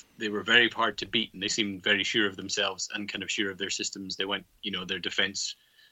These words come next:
suddenly became, became really, really good, and the pack were monstering people about, and we were, I guess we were probably expecting, you know, more of the same, um, with a little extra John Barclay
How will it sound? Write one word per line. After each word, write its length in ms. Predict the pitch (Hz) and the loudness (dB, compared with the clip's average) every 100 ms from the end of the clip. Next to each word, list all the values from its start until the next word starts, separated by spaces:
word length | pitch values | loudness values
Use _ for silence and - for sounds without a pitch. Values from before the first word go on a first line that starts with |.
| _ _ - | _ _ 0
suddenly 360 | - 104 98 | 2 2 -2
became, 560 | 92 98 104 92 95 101 - | -2 0 0 0 -6 -12 -12
became 300 | 107 - 95 | -6 -2 -2
really, 240 | 95 92 90 | -2 -4 -4
really 240 | 92 90 | -6 -6
good, 200 | 92 95 | -6 -6
and 120 | 92 90 | -6 -6
the 60 | |
pack 340 | - 101 - 95 | 0 0 0 -6
were 220 | 92 87 _ - | -6 -8 _ -12
monstering 420 | 107 101 - 95 | -6 -4 -4 -4
people 280 | 87 101 95 | -4 -4 -4
about, 420 | 90 98 95 - - _ _ - - | 0 2 2 -2 -14 _ _ -20 -6
and 140 | 95 98 | -2 0
we 100 | 95 | 0
were, 120 | 101 | 0
I 120 | - | 0
guess 260 | 107 98 107 | 2 0 0
we 80 | |
were 80 | 95 | -2
probably 300 | - 98 95 | 0 0 0
expecting, 720 | 95 - 104 - 90 95 98 - | -2 0 -2 0 -4 -4 -8 -6
you 100 | 104 | -4
know, 60 | |
more 220 | 92 101 98 | 0 2 2
of 80 | |
the 80 | 87 | 2
same, 380 | - 107 95 92 _ _ _ - - _ - | 2 2 0 -6 _ _ _ -20 -20 _ 0
um, 300 | 87 87 87 - | 4 4 2 -2
with 180 | 104 95 | 0 2
a 40 | |
little 300 | 101 104 95 | 2 2 0
extra 240 | - - | 0 0
John 180 | 101 95 | 0 0
Barclay 520 | 95 117 - 90 85 | 4 4 2 -6 -8